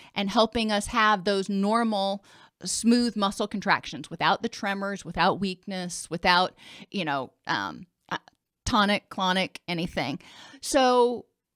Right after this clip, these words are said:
dopamine and acetylcholine are increased together.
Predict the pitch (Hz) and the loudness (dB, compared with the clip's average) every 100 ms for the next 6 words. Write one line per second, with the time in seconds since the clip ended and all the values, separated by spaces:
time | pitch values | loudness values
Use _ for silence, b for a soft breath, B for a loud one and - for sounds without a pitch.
0 | _ _ _ _ _ _ 202 277 339 370 | _ _ _ _ _ _ 4 6 6 6
1 | 339 349 330 - 240 - 277 254 - 294 | 2 2 2 2 0 2 0 0 2 4
2 | 330 254 196 196 - b b _ _ _ | 4 2 0 -4 -8 b b _ _ _
3 | 208 - - 214 220 240 269 - 240 - | -20 -6 4 6 6 6 2 2 -2 -2
4 | - 190 254 339 87 175 | -6 4 6 6 0 -6